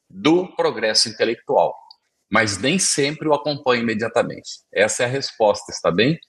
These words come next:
Foi discutido anteriormente já, não é? Pode ver os, os nossos estudos anteriores e você localiza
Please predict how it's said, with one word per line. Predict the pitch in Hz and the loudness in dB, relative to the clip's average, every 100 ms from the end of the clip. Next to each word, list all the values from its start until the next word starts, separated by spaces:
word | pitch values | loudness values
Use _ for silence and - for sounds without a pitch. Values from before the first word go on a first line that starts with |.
| _ _ - | _ _ 0
Foi | 120 127 | 2 2
discutido | 123 - 127 - 117 117 131 - _ - | 0 -2 -4 -2 -4 -4 -8 -8 _ -4
anteriormente | 117 113 117 120 104 101 107 120 | -2 0 0 0 0 -2 -2 -6
já, | 92 90 120 | -2 2 4
não | 147 117 | 2 -4
é? | |
Pode | 123 127 123 107 | -2 0 0 -2
ver | 110 | -2
os, | 113 107 - | -2 -2 -4
os | 90 90 82 - | -2 -2 -4 -2
nossos | 92 95 - | 0 2 0
estudos | 90 - 98 98 | -4 -6 -4 -2
anteriores | 95 95 82 90 127 120 - - _ _ _ _ _ - | -2 -2 0 2 2 0 -4 -4 _ _ _ _ _ -4
e | 90 92 - | 0 2 0
você | 90 92 104 | -4 -2 0
localiza | 101 113 113 98 92 95 107 107 | 0 0 0 0 0 0 -2 -4